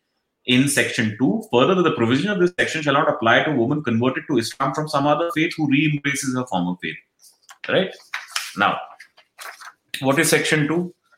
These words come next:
Section two lists various grounds. They're actually not great. Uh, but one of the grounds is,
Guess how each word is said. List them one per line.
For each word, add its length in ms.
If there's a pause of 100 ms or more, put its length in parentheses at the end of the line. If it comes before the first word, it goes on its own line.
(200)
Section 380
two 100
lists 360
various 320
grounds. 380
They're 160
actually 320
not 240
great. 400 (600)
Uh, 460 (160)
but 340 (360)
one 200
of 80
the 80
grounds 420
is, 440